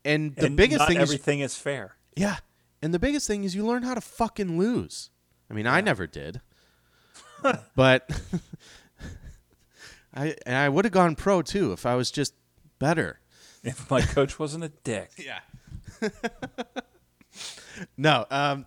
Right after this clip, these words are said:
Speaker 1: it, you learn how to lose, and that's such
Speaker 2: Yes.
Speaker 1: a big fucking part of life.
Speaker 2: Yes. Fair is not a, a,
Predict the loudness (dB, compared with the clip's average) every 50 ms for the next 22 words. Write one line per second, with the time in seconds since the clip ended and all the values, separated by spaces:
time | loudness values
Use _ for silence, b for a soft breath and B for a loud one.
0 | _ -6 -4 -4 -4 -4 -8 _ -20 -12 -6 -4 -4 -4 -4 -6 -10 -12 -10 -8
1 | -8 -6 -8 -8 -10 -10 -8 -8 -8 -6 -2 2 2 2 2 0 -4 -10 -14 -16
2 | -16 -18 _ _ _ _ _ -8 -6 -6 -4 -6 -6 -6 -4 -2 -2 -2 -2 -2
3 | -4 -6 -6 -6 -10 -10 -12 -10 -10 -10 -14 -12 -8 -8 -8 -8 -8 -8 -8 -8
4 | -8 -10 -12 -18 _ _ _ B B B B B B B B B B _ _ _
5 | _ _ _ _ _ _ _ _ _ _ _ _ _ _ _ _ _ -10 -10 -10
6 | -10 -10 -14 -16 -18 _ _ _ _ _ _ -20 -14 -4 -2 0 2 2 2 0
7 | 0 -2 -6 -8 -8 -8 -8 -6 -4 -2 -2 -2 -4 -4 -6 -6 -6 -6 -8 -12
8 | -14 -18 -20 _ _ _ _ -8 -6 -6 -4 -6 -6 -8